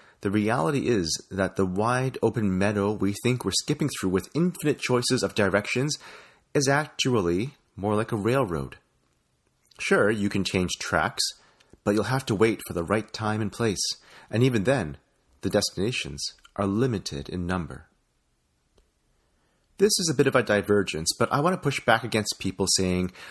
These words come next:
"You can be anything you want." No, you can't. You can be a lot of things in life, but we are all bound in some way by a complex mix of genetics, sociology,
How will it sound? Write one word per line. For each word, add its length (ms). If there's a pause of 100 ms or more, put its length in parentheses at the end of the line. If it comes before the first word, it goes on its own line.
(120)
"You 200
can 200
be 360
anything 360
you 120
want." 420 (520)
No, 480 (160)
you 160
can't. 460 (640)
You 160
can 140
be 100
a 80
lot 240
of 100
things 200
in 120
life, 260 (500)
but 100
we 180
are 140
all 220
bound 640
in 100
some 320
way 240
by 240
a 60
complex 840
mix 300 (160)
of 280
genetics, 520 (560)
sociology, 880